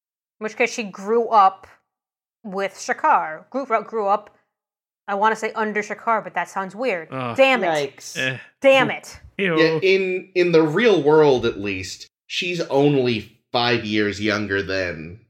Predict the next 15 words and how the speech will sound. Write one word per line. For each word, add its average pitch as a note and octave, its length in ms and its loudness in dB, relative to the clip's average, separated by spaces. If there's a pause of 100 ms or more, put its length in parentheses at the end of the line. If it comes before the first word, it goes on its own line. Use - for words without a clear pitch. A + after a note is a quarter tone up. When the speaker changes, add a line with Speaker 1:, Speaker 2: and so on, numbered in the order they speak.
Speaker 4:
the A2 80 -8
guy G2 260 -2
that F#2 200 -6
plays G2 320 -6
Shakaar. A#1+ 600 -10 (600)
Speaker 2:
Hmm. A2+ 180 -14
Speaker 1:
Yeah, D#4 80 -2
but E4 120 -4
that G4 140 2
means A#3 200 -2
nothing F#3 360 -4
in E3 80 -16
Star D#3+ 340 -8
Trek. F3 360 -8
Speaker 4:
No, G#3 140 4